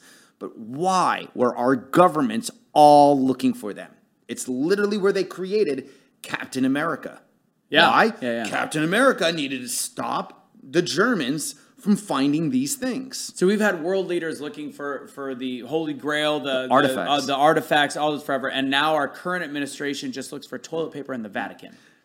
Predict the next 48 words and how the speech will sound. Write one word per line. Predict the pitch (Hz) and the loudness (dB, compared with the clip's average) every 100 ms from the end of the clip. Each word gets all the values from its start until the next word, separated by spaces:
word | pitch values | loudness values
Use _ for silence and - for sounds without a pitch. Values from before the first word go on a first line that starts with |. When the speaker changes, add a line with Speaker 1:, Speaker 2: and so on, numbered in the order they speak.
| - - | -20 -2
Speaker 1:
Or | 131 147 | 4 4
what | 127 131 135 | 6 2 2
ice | 156 | -2
cream | - 107 85 | 0 -2 -2
am | 87 | -2
I | 90 | -4
Speaker 2:
Well, | 90 | -2
Speaker 1:
eating | 92 92 | -2 0
Speaker 2:
what | 196 | 0
Speaker 1:
today? | 143 | 0
Speaker 2:
ice | 147 - | -4 -6
cream? | 143 131 - | -8 -10 -10
I | - | -16
feel | - 156 | -14 -12
like | 135 123 | -12 -14
we've | - - | -16 2
Speaker 1:
I | 143 | 4
don't | 160 | 6
Speaker 2:
fallen | |
Speaker 1:
even | 151 | 6
Speaker 2:
so | 139 | 6
Speaker 1:
wanna, | 127 - | 2 -2
Speaker 2:
far. | - 143 131 | -10 -12 -6
Speaker 1:
we've | 165 | -6
fallen | 160 156 156 | 2 4 4
Speaker 2:
Um, | 147 | 2
Speaker 1:
so | 147 - 175 | -2 -6 -4
back. | 151 135 110 202 - | -2 -2 -4 -12 -4
Listen, | 165 - 147 | -4 -2 0
I, | 156 165 | 2 4
uh, | 147 - 151 | 2 2 2
I'll | 160 156 | 2 2
say | - 127 | -2 -2
it. | 117 - | -2 -2
I'll | 160 | -2
say | - 175 | 0 2
it | |
out | 147 127 | 2 0
loud. | 123 123 | -2 0
I'll | 147 | 0
say | - 156 | 2 2
these | 139 127 | 2 0
words. | 127 127 127 | 2 0 2
I | 143 | 0
don't | 160 117 | -2 -2
care. | 143 147 - - | 0 0 -4 -12
<laughs> | - 165 | -10 4
Listen, | - 165 - 101 | 6 6 2 -4